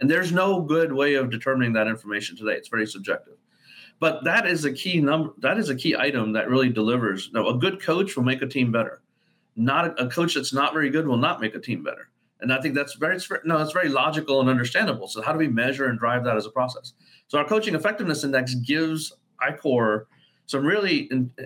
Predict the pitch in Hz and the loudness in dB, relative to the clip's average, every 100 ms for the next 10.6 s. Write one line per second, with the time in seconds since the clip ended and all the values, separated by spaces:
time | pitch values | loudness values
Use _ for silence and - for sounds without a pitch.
0 | - 135 127 110 143 143 - 143 147 180 | -2 2 2 2 -2 -2 -2 0 2 2
1 | 139 127 156 127 135 131 117 - 120 - | 2 0 0 2 2 2 0 -2 -4 -2
2 | - 135 - 107 98 131 131 117 117 123 | -2 -2 -4 -6 -2 0 0 0 0 -2
3 | - 208 123 90 113 123 _ _ - 175 | 0 0 2 0 -2 -6 _ _ -2 0
4 | 226 202 170 175 160 - 180 214 - 139 | 0 -2 0 0 0 0 0 0 0 0
5 | 120 113 113 117 120 131 131 123 113 113 | 2 2 0 -2 -4 -2 0 0 -2 -2
6 | 120 - - - _ - - - 135 233 | -4 -6 -14 -20 _ -20 -18 -4 0 2
7 | 254 202 185 147 151 151 - - - - | 2 2 2 2 2 0 -4 -10 -14 -4
8 | 156 151 135 127 110 107 135 - 120 123 | -2 0 0 0 0 0 -2 0 -2 -2
9 | 120 147 143 120 110 101 - - - 131 | -2 -2 -2 -4 -2 -4 -8 -14 -4 -2
10 | 127 127 123 120 117 113 | 2 2 2 2 0 -4